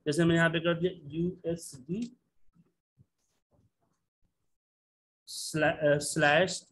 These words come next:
आईएनआर, Enter press कीजिए, इस पे currencies click कर दीजिए, Currency आ गया। अब इसमें हम price कर देते हैं, Price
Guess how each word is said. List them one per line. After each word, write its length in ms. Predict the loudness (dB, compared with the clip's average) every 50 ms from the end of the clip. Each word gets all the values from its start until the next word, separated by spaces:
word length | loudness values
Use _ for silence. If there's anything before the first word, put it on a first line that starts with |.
| -6 -4
आईएनआर, 1300 | -2 0 0 0 0 0 -2 -4 -6 -10 _ _ -4 -2 0 0 0 -2 -4 -6 -10 -8 -6 -6 -6 -8 -12 _ _ _ _ _ -20 _ _ _ _ _ _ _ _ -20 -20 -20 -20 _ _ _ _ _ -4
Enter 280 | -2 -2 0 0 0
press 280 | -2 0 -2 -4 -4 -4 -4
कीजिए, 260 | -4 -2 -2 -2 -2
इस 140 | -2 -4 -4
पे 160 | -2 -2 -2 -2 -4 -8 -12 -16 -10
currencies 540 | _ 2 4 4 4 4 2 0 0 0 0
click 240 | 0 0 0 2
कर 140 | 2 2 2
दीजिए, 280 | 2 -2 0 0 -2 -2 -2 -10 _ -20 -20 _ _ _ -20 -20 _ -16
Currency 680 | -16 -14 -14 -14 -14 -8 0 4 6 6 6 8 10 10
आ 140 | 10 10 10
गया। 200 | 8 6 4 2 0 -4 _ _ _ _ _ -4 -2
अब 100 | 0 0
इसमें 200 | 2 2 2 0
हम 80 | 0 2
price 340 | 4 6 6 6 4 2 2
कर 140 | 2 2 2
देते 240 | 2 -2 -2 -2 -4
हैं, 80 | -4 -6 -10 _ _ _ _ -10
Price 480 | -10 -10 -10 -12 _ _ -20 -20 -20